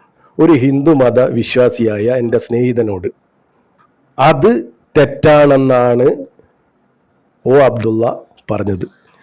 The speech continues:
അത് ഇസ്ലാം നിയമപ്രകാരം തെറ്റ് തന്നെയാണ്. അത് ഏതൊരു ഇസ്ലാം മത വിശ്വാസിക്കും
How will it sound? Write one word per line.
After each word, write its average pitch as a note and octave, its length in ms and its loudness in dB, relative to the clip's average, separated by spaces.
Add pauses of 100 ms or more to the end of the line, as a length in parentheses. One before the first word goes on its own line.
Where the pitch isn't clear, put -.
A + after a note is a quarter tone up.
(520)
അത് E3 160 2
ഇസ്ലാം F#3 520 4
നിയമപ്രകാരം C#3+ 960 2 (600)
തെറ്റ് B2 400 0
തന്നെയാണ്. G#2 500 -4 (580)
അത് C3+ 160 2
ഏതൊരു D#3+ 500 4
ഇസ്ലാം D#3 440 2
മത D3+ 180 2
വിശ്വാസിക്കും B2 1000 -2